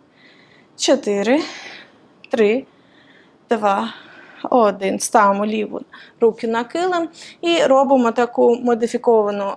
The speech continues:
е, бокову планку. Ліве коліно на килим, права нога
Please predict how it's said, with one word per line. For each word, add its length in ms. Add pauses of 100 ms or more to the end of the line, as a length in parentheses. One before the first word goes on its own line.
(120)
е, 80
бокову 380
планку. 480
Ліве 260
коліно 400
на 160
килим, 400
права 440
нога 420